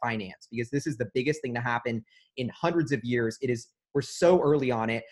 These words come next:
The fact that you could buy Bitcoin with your, in your treasury, and the R O I on that is gonna be so much better than your software business. It's gonna dwar-, it could even dwarf your entire company, because you're so early, and that's how good the R O I is on just switching to a new treasury asset.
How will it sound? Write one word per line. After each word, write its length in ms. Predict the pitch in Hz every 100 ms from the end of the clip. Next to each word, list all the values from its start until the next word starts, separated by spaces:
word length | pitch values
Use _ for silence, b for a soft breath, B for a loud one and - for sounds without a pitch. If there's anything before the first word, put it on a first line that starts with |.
| b
The 60 | 131
fact 240 | 147 151
that 100 | 139
you 100 | 131
could 120 | 156 147
buy 140 | 147
Bitcoin 420 | 123 143 147 131
with 160 | 120 123
your, 180 | 117 -
in 160 | 123 117
your 100 | 120
treasury, 560 | - 156 139 131 117
and 120 | 117
the 60 | 123
R 220 | 139 143
O 80 | 135
I 180 | 139 135
on 120 | 117
that 160 | 135 123
is 100 | -
gonna 140 | 127
be 100 | 117
so 200 | - 151
much 200 | 139 -
better 160 | 131 127
than 120 | 117
your 100 | 113
software 340 | 127 131 123
business. 240 | 120 117 117
It's 80 |
gonna 140 | - 117
dwar-, 260 | 113 120 -
it 80 | -
could 100 | 143
even 200 | 135 110
dwarf 300 | 127 151 143 -
your 100 | 139 127
entire 260 | 143 131
company, 400 | 117 160 - 127
because 240 | 113 123 123
you're 80 |
so 340 | 123 - 156 135
early, 420 | 147 160 135 120 b b 131
and 100 | 139
that's 180 | 151
how 100 | 151
good 240 | 123 151 151
the 120 | 143
R 260 | 139 135 123
O 40 |
I 140 | 135
is 180 | 143 123
on 100 | 123
just 180 | 117 117
switching 320 | - 156 143
to 120 | -
a 20 | 127
new 120 | 113
treasury 420 | - 147 151 117
asset. 420 | 107 110 120 107